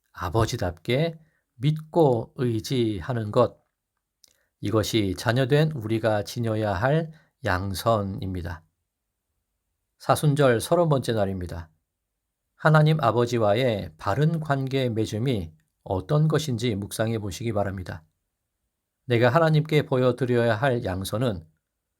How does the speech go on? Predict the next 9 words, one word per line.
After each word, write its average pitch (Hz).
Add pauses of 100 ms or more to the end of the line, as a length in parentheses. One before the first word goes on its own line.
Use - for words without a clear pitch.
(120)
먼저 98
하나님을 135 (260)
내 120
아버지로 110
믿고 113
의지하는 147
것임을 107
기억하시기 110
바랍니다. 95